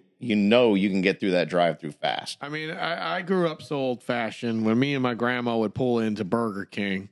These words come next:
Speaker 1: Mm-hmm.
Speaker 2: you know, we got out of the old,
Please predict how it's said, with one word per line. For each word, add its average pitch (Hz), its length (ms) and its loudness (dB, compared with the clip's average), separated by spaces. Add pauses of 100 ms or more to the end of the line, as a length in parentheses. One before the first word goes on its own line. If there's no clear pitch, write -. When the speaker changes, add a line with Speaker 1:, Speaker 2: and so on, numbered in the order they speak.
(160)
Speaker 1:
Mm-hmm. 95 360 -2 (580)
Speaker 2:
you 117 80 -8
know, 90 300 -6 (300)
we 156 100 -2
got 139 260 -2
out 117 240 -4
of 101 80 -6
the 101 180 -2
old, 110 420 2